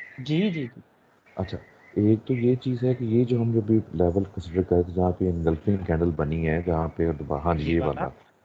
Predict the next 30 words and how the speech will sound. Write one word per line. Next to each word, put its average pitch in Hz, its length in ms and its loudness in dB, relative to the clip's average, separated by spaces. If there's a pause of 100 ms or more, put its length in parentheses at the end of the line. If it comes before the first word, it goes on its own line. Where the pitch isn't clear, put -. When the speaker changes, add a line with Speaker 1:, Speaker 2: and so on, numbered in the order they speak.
(120)
Speaker 2:
तो 123 80 0
Speaker 1:
जी। 120 140 0
Speaker 2:
इसको 131 420 2
अब 120 80 -6
हम 135 180 -4
consider 117 600 -4
करेंगे 131 580 0
कि 135 280 -2
हमें 117 480 0
price 101 420 2
हमारे 95 260 2
दोबारा 85 380 0
टाइम 85 340 -4
पे - 200 -4
आ 73 160 0
गई 90 320 0
है 101 160 2
और 82 200 0
उसने 82 200 -8
वहाँ 82 200 -2
से 85 120 -6
हमें 85 300 -4 (340)
confirmation 87 540 0
दी 80 180 -2
है, 107 220 4
या 110 220 4
अभी 98 260 0
इसको - 160 -4
consider, 87 280 -4
क्योंकि 101 260 0